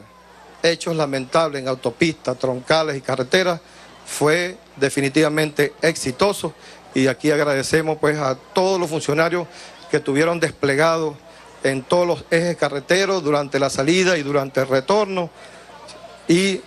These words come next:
podemos destacar que en accidentes con daños materiales hubo una reducción del cuarenta y cinco por ciento, en accidentes con lesionados treinta y cuatro por ciento, una reducción, accidentes con fallecidos, una reducción de cincuenta y cinco punto ocho por ciento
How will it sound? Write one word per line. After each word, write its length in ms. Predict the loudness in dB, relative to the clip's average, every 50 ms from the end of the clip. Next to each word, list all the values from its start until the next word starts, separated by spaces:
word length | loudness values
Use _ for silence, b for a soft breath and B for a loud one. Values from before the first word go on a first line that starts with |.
| -8 -2
podemos 320 | 0 0 0 2 2 0 0
destacar 540 | 0 0 -2 -2 0 0 0 0 0 0
que 140 | -2 0 0
en 40 | 0
accidentes 480 | 0 0 0 2 2 2 2 0 -2 0
con 160 | 0 0 0
daños 240 | 0 0 0 0 0
materiales 420 | 0 0 0 0 0 0 0 0
hubo 120 | -2 -2
una 240 | -2 0 0 0 0
reducción 480 | 0 0 -2 -2 -2 0 0 2 2 2
del 100 | 0 0
cuarenta 380 | 0 0 -2 -2 -2 -2 -2
y 40 | -2
cinco 360 | 0 0 0 0 0 0 -2
por 180 | -2 -2 -4 -2
ciento, 540 | 0 2 4 4 4 2 -2 -2 -4 -4 -4 -6 B B B B B B B B B B
en 100 | 0 0
accidentes 720 | 0 0 -2 0 2 2 2 2 0 0 -2 -2 -2 -4 -10 -16 -14 -6 -2
con 180 | 0 0 2
lesionados 640 | 0 0 0 0 0 2 2 2 2 0 -2 -4 -6 B B B B B B B 0
treinta 360 | 0 0 0 0 -2 -2 -2
y 60 | -2
cuatro 340 | -2 0 0 0 0 -2 -2
por 160 | -2 -4 -4
ciento, 400 | 0 2 2 2 2 2 -2 -4
una 140 | -2 0 0
reducción, 680 | 0 0 -2 -4 -2 0 2 2 2 0 -2 -6 -10 -14 B B B B B B B B B -4
accidentes 560 | -2 -2 -2 0 0 0 0 0 0 -2 -2
con 180 | 0 0 -2 0
fallecidos, 460 | 0 0 0 0 2 2 2 2 2
una 160 | 2 0 0
reducción 440 | 0 0 -2 -2 -2 0 2 2 2
de 80 | 2 0
cincuenta 520 | 0 0 -2 0 0 -2 -2 0 0 0
y 60 | 0 0
cinco 420 | 2 2 2 2 2 0 -2 -2
punto 340 | 0 -2 -2 -2 0 0 0
ocho 240 | 2 0 -2 -2 -2
por 200 | -2 -4 -2 0
ciento 480 | 2 2 2 2 0 -2 -4 -4 -4